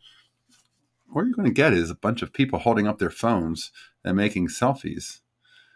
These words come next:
You're not gonna get any of the real feel of the event. And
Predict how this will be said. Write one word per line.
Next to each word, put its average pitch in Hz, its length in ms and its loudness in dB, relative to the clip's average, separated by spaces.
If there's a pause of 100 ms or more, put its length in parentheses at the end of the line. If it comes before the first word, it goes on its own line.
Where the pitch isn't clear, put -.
(180)
You're 107 120 0
not 135 180 2
gonna 117 180 0
get - 220 0
any 110 300 2
of 90 420 -2 (240)
the 90 460 0
real 98 400 2
feel 110 400 4
of 85 80 2
the 92 140 2
event. 127 400 -2 (120)
And 95 460 2